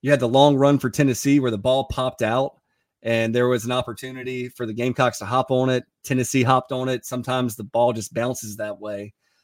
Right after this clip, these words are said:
So, you know, it's one of those games where I think that South Carolina had a chance to win this one, despite what the, the final box score says. And, <clears throat> you know, we'll just go through this quickly.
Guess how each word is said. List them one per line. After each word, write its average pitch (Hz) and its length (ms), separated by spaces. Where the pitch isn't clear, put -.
So, 113 500
you 120 100
know, 120 140
it's 123 160
one 180 100
of 185 60
those 156 240
games 139 420
where 123 80
I 123 60
think 131 200
that 117 120
South 139 240
Carolina 139 280
had 127 140
a 110 40
chance 123 320
to 120 80
win 117 200
this 123 180
one, 123 160
despite 120 400
what 117 120
the, 107 160
the 98 120
final 117 280
box 117 280
score 110 240
says. 110 520
And, 135 360
<clears throat> - 160
you 156 140
know, 156 100
we'll 165 100
just 160 200
go 139 120
through 135 120
this 120 180
quickly. 127 500